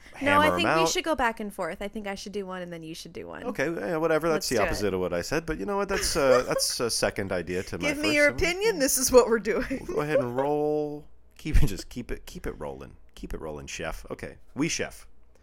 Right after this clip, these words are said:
Speaker 2: So, uh, you want me to start it off? I got
Speaker 1: Sure, give me one.
Speaker 2: I, I'd like to, I don't know what order I put these in. They're, they're not really related to each other.
Speaker 1: Okay. Just make sure to go down the list in order.
Speaker 2: I feel like they
Speaker 1: <laughs>
Speaker 2: get easier.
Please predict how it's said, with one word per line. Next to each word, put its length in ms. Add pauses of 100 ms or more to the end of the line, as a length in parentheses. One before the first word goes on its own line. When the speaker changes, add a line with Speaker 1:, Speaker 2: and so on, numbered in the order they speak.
(240)
Speaker 2:
So, 340
uh, 260
you 120
want 80
me 80
to 80
start 200
it 80
off? 200
I 40
got 140
Speaker 1:
Sure, 300
give 120
me 140
one. 300
Speaker 2:
I, 240
I'd 100
like 200
to, 100 (100)
I 80
don't 140
know 80
what 220
order 280
I 60
put 240
these 240
in. 360 (240)
They're, 440 (260)
they're 160
not 220
really 300
related 840
to 140
each 240
other. 500
Speaker 1:
Okay. 540 (800)
Just 280 (340)
make 200
sure 180
to 80
go 200
down 220
the 120
list 300
in 80
order. 340
Speaker 2:
I 100
feel 320
like 220
they 160
Speaker 1:
<laughs> 0
Speaker 2:
get 220 (140)
easier. 760